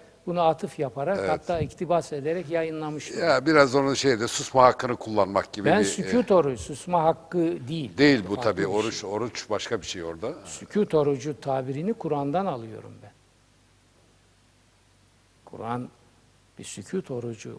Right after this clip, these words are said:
Speaker 1: o kavram Kur'ansal bir kavramdır. Hazreti Meryem'e "Şu kadar süre insanlarla konuşmayacaksın." diyor. Sükût orucu yap, tutturmuştur Hazreti Meryem'e.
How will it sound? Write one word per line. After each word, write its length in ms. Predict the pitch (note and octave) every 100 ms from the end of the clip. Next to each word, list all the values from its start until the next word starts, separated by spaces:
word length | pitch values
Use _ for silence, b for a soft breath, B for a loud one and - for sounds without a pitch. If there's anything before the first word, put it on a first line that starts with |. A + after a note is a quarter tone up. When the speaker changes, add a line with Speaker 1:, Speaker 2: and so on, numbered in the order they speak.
| -
Speaker 1:
o 80 | G2+
kavram 520 | - G#2+ A2+ D#3 E3+
Kur'ansal 640 | - G#2 A2 - D3+ D#3+
bir 80 | B2+
kavramdır. 520 | G#2 G#2 G#2+ B2 G3+
Hazreti 440 | E3 C3+ C#3+ B2
Meryem'e 580 | C#3 C3+ B2+ C#3 C#3 B2+ _ _ _ _ _ _ _ _ _ _ _ _ _ _ _ _
"Şu 220 | - -
kadar 340 | E3+ C3+ C3
süre 540 | A2+ - C#3+ C3+ G3 A3+ -
insanlarla 720 | C#3+ C3 - C3+ D3 D#3+ D3 G3
konuşmayacaksın." 840 | - C3+ - - F#2+ F2+ - - G#2+ -
diyor. 280 | - - _ _ _
Sükût 420 | - G2+ C3+ A#2+
orucu 320 | F#2+ F#2 F2 F#2+
yap, 200 | F#2 - _
tutturmuştur 640 | - _ - - - - - _
Hazreti 360 | F#2 F2+ F2 F#2+
Meryem'e. 240 | F2 E2